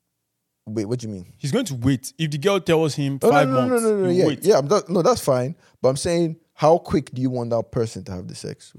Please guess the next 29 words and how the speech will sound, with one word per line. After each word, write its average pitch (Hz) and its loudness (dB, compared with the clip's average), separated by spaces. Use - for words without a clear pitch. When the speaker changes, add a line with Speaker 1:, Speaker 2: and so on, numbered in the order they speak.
Speaker 2:
Who, 123 -8
Speaker 1:
With 101 -4
Speaker 2:
the 113 -10
girl? 117 -6
Speaker 1:
Yeah, 113 0
with, 98 -6
no, 123 -4
with, 107 -6
with, 107 -8
how 151 2
do 175 -4
you, 160 -2
so - -4
let's 151 2
say 165 0
for 123 2
a 117 0
guy, 117 4
from 113 -4
a 113 -4
guy's 127 2
perspective, 87 -8
Speaker 2:
Yeah. 123 -8
Speaker 1:
he - -4
doesn't 127 0
have 117 -2
options, 92 -10
just 110 -6
one 98 -10